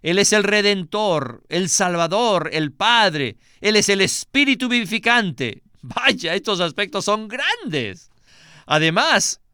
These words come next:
están los aspectos de Cristo, como vida, amor, poder, santidad, justicia. Estos son aspectos grandes.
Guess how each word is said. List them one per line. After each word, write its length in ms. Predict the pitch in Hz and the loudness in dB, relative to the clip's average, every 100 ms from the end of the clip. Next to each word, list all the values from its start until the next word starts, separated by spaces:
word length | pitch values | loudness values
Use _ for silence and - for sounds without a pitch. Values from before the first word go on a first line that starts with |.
| _ _ - | _ _ -8
están 380 | 151 - 156 | -6 -2 -2
los 140 | 170 165 | -2 -4
aspectos 460 | 147 160 143 175 | -4 -6 -4 -4
de 120 | 151 135 | -4 -4
Cristo, 580 | 208 247 - 127 98 _ _ _ | -4 -6 -6 -8 -8 _ _ _
como 340 | - 131 123 113 | -8 -6 -4 -6
vida, 680 | 104 175 156 98 98 - _ - | -6 -6 -6 -8 -10 -12 _ -10
amor, 720 | 113 117 170 160 - - - _ _ _ | -8 -4 -2 -2 -4 -12 -20 _ _ _
poder, 800 | 139 135 170 202 175 113 104 - _ _ | -4 -2 -2 0 -2 -4 -14 -20 _ _
santidad, 1000 | - - 156 156 131 160 147 180 190 139 - 120 | -10 -2 -2 -2 -4 -4 -2 -2 -2 -4 -8 -10
justicia. 1000 | - 160 - 262 294 - 175 143 107 - _ _ _ _ _ _ | -6 -6 -4 -2 0 0 -2 -4 -4 -8 _ _ _ _ _ _
Estos 260 | 196 - 214 | -6 -4 -2
son 200 | 240 214 | -2 -2
aspectos 560 | 190 - 233 220 190 | -4 -4 -4 -2 -2
grandes. 1000 | 135 165 214 277 247 151 123 98 - _ | -2 -4 0 0 0 -2 -4 -4 -12 _